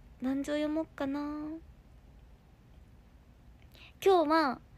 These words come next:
五百日のお祝いで、七時半、夜の七時半から、カラオケボックスでカラオケ配信をしようと思ってるので、よかったら夜の、夜の七時半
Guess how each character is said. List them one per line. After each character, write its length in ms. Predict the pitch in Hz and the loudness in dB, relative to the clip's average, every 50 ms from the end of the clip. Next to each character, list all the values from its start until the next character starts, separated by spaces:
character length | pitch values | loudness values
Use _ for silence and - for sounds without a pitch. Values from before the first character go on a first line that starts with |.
| - - - - - - | -20 -20 -20 -20 -10 -6
五 80 | - 269 | -2 -2
百 260 | 302 311 302 - 320 | 0 0 -2 -2 -2
日 320 | 302 294 285 269 - 262 | -2 -2 -4 -4 -4 -4
の 200 | 240 233 220 - | -2 -2 -2 -2
お 80 | 220 240 | -2 0
祝 280 | 247 254 247 262 262 262 | 0 0 0 0 0 0
い 100 | 262 262 | 0 0
で、 320 | 294 294 285 254 226 - - - - - - - - - - - - - | 0 0 0 0 -4 -6 -10 -20 -20 -20 -20 -20 -20 -20 -20 -20 -20 -20
七 240 | - - - - 359 | -18 -8 -4 -4 -2
時 80 | 359 349 | -2 0
半、 260 | 311 320 294 240 226 | 0 0 0 0 2
夜 220 | 247 359 381 339 | 4 4 4 4
の 160 | 311 285 285 269 | 2 0 -2 -4
七 220 | - - 330 311 | -6 -6 -6 -2
時 60 | 330 | -2
半 280 | 339 330 359 339 320 - | 0 0 0 0 -2 -2
か 100 | - 247 | -2 -2
ら、 260 | 247 254 240 226 - - - - - - - - - - - - | 0 0 0 -2 -4 -8 -16 -20 -20 -20 -20 -20 -20 -20 -20 -10
カ 120 | - 269 269 | -6 -4 -2
ラ 160 | 277 285 294 | 0 0 0
オ 40 | 277 | 0
ケ 140 | 302 302 | 0 0
ボ 120 | 294 302 302 | 2 0 0
ッ 20 | 294 | -2
ク 160 | - - 254 | -4 -6 -6
ス 140 | - 240 226 | -6 -6 -6
で 120 | 233 226 | -6 -6
カ 160 | - - 247 | -4 -2 -2
ラ 140 | 254 262 269 | 0 0 -2
オ 40 | 262 | -2
ケ 100 | - 285 | -4 -4
配 200 | 277 285 285 269 | -2 -2 -2 -4
信 280 | 262 - 254 233 220 | -4 -4 -6 -6 -6
を 60 | 220 226 | -6 -6
し 100 | 240 247 | -6 -4
よ 100 | 247 247 | -4 -4
う 60 | 240 | -4
と 100 | - 247 | -4 -4
思 200 | 247 254 254 254 | -2 -2 -4 -4
っ 20 | |
て 160 | 254 - 226 | -6 -6 -6
る 100 | 220 220 | -4 -4
の 160 | 220 220 220 220 | -6 -8 -6 -6
で、 160 | 226 220 - - - - - - - - - - - - - - | -8 -8 -10 -12 -20 -20 -20 -20 -20 -20 -20 -20 -20 -20 -12 -8
よ 120 | - 247 | -6 -2
か 100 | - 254 | 0 -2
っ 60 | 247 247 | -2 -2
た 140 | - - 220 | -4 -6 -4
ら 60 | 220 | 0
夜 200 | 233 247 269 269 | 2 2 2 2
の、 140 | 247 240 226 - | 2 0 -2 -2
夜 240 | - 269 269 262 | -2 0 0 0
の 120 | 247 233 233 | 0 -2 -4
七 180 | 226 - 247 | -6 -6 -6
時 80 | 247 262 | -4 -4
半 300 | 269 269 269 262 233 - | -4 -4 -4 -4 -6 -8